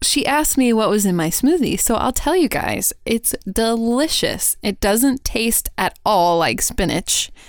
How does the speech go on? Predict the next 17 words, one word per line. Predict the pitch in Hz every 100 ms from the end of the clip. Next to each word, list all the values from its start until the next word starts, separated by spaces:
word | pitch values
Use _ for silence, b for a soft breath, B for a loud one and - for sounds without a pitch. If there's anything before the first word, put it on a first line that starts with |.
| B B B
but | 202
it's | 196 202 -
got | 208
a | 180 - -
ton | - 226 220 220
of | - 196
spinach, | - - 160 143 - -
like, | 160 135 - - b b b -
probably | 214 202 190
three | - 196 202
handfuls | 196 202 180 185 165 156 151
of | -
spinach, | - - 180 170 160 - - b b b b b b b
half | - 220 226
of | 254 233
a |
banana, | 214 220 208 202 202 190 185